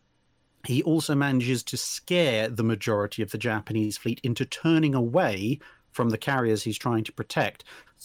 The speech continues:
but with his torpedoes, because they've just seen what happened to the Kumano, the cruiser he's just blown the, the front off of. They don't want any part of that, so when they see the torpedoes incoming, they have to turn and run north. His ship then starts taking a lot of fire, and I do mean a lot.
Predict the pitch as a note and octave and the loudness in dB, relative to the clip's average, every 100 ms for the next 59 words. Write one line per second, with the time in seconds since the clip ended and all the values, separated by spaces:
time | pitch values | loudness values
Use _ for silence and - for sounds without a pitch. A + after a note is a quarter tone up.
0 | B2+ - B2+ A#2+ - A#2 G#2 A2+ - A2 | -12 0 2 2 0 -2 0 -2 -4 -2
1 | E3 C3+ D2+ - - - _ - A2+ - | 0 0 0 -4 -10 -14 _ -4 -2 0
2 | A2 A2 - - - - C3 A#2+ G#2+ B2+ | 0 0 -4 -10 -20 0 2 2 0 0
3 | G#2+ - B2 G#2+ A2+ G#2 F#2+ - - G#2 | 0 0 -2 -4 -2 -2 -2 -6 -2 0
4 | G2 F#2 G#2 A#2+ B2+ G2+ A#2 G#2+ - A2 | 0 -2 0 2 2 2 0 -2 -2 -2
5 | G2 G2 F#2+ G#2 - G#2+ G2 F#2+ - A#2 | 0 -4 -4 -6 -4 -2 -2 -6 -8 -10
6 | - C#3+ C3+ A2+ - F#2+ G#2+ - - - | 0 0 2 0 -4 -4 -4 -6 -18 -4
7 | C3 C#3 A#2+ A#2 G2+ G#2+ G#2 A2 G2+ G2+ | 0 2 2 0 -2 -2 -2 -2 -2 -2
8 | A2 A2+ - A2 A#2+ A2+ - A2 G#2 G#2+ | -2 -2 -2 -2 0 0 0 -2 -4 -4
9 | B2+ A2 G#2+ G#2+ G2 A2 G#2 G#2 A#2 G#2 | -2 0 0 -2 -2 -2 -2 0 -2 -2
10 | - - - G#2 G2+ F#2+ F#2 F#2 G2+ C#3 | -4 -8 -4 -2 -2 -2 -2 0 2 2
11 | D2 - - - - - - - - - | 0 -8 -18 -20 -20 -18 -18 -20 -20 -20
12 | _ _ _ _ - - E3+ D#3 - F3+ | _ _ _ _ -6 2 2 2 0 0
13 | E3 B2+ C#3+ C#3+ C3+ C3 - C#3+ C3+ - | 0 2 2 4 4 2 0 2 2 0
14 | - A2+ G#2+ G#2 A2 A2 - G2 - F2 | -2 -2 -2 0 2 0 -2 -8 -4 -4
15 | D#2 D2+ - A#2+ A2 A2 A#2 G#2+ G2+ G2 | -4 -6 -6 -2 0 2 2 2 0 -2
16 | F#2+ F2+ D#2+ - - | -4 -4 -6 -8 -12